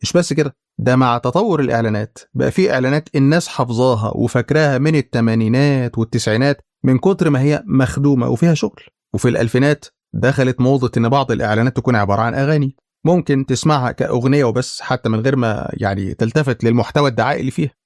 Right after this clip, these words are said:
ومع الوقت بقت الإعلانات بتنافس حتى الدراما والبرامج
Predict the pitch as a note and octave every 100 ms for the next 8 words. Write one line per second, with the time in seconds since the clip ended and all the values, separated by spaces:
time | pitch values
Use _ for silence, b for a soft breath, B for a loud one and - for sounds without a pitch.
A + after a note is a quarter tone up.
0 | - D#3 D3+ G#3+ C4 - - _ C3 C#3+
1 | D#3+ C3 B2+ B2 D#3+ D#3 C#3 C#3+ D3+ D#3
2 | C3 - F3 - C#3 A#2+ C3+ C#3+ C3 A#2
3 | A2+ B2 A#2